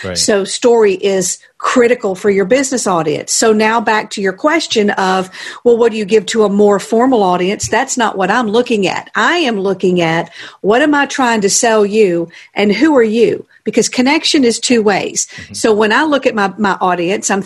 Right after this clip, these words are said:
Speaker 2: I'm trying to persuade them based on what they want. I'm not up here to just tell stories about me unless they're about you.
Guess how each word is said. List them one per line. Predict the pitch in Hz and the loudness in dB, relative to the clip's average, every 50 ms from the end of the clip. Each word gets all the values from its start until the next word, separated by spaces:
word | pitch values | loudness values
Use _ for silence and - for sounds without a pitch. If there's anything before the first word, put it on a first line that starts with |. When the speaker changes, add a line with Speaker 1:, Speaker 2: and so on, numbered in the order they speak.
| - - | -6 -4
Speaker 2:
I'm | 196 220 277 285 | -2 -2 -2 -2
trying | - - 269 247 240 | -2 -2 -2 -2 0
to | 214 208 | 0 0
persuade | - 196 185 - - 214 196 190 180 170 | -2 -2 -6 -4 -2 0 0 0 0 0
them | 202 233 240 202 175 175 185 185 180 - - - - _ - | 0 0 0 0 -2 -2 -4 -6 -8 -12 -20 -20 -12 _ 0
based | 220 214 214 208 - | 2 2 2 2 2
on | - 214 202 | -2 0 0
what | 196 - - | -2 -4 -4
they | 180 208 202 208 | -2 0 2 2
want. | 196 185 156 - - - - _ - - - | 2 0 -2 -8 -10 -12 -16 _ -16 -8 -4
I'm | 233 277 | 0 2
not | 311 339 320 311 | 2 2 4 2
up | 330 339 339 | 0 -2 0
here | 302 294 254 226 | 0 2 2 2
to | 214 | 2
just | 196 170 202 185 - | 0 -2 -4 -6 -4
tell | - 254 233 220 | -2 -2 -2 -2
stories | 208 - - 240 220 214 202 185 202 | -2 -2 0 2 2 2 2 2 0
about | 175 190 180 170 - 185 | 0 0 -2 -2 -2 -2
me | 208 240 226 185 175 170 - | 0 0 0 0 -2 -2 -2
unless | - 208 202 202 190 185 - | -2 -2 0 0 -2 -2 -2
they're | - 208 196 190 | -2 0 0 0
about | 185 180 185 170 165 - | 0 0 -2 -4 -4 -6
you. | 170 170 185 175 160 131 - - | -4 -2 0 0 0 -2 -6 -10